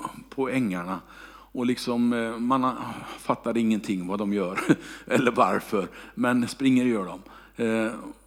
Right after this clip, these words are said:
och liksom ställer till det ibland till och med.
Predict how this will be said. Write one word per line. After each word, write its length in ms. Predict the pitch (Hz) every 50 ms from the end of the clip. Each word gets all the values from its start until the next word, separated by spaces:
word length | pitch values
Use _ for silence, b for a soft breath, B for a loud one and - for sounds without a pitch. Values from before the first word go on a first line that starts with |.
| - -
och 200 | 135 135 135 135
liksom 600 | 135 120 - - 135 131 127 123 123 120 120 -
ställer 340 | - - - 143 127 143 151
till 280 | 147 - 127 113 95 95
det 80 | 107
ibland 380 | 123 131 127 117 98 87 - -
till 140 | - 113 104
och 60 | 98
med. 140 | 90 85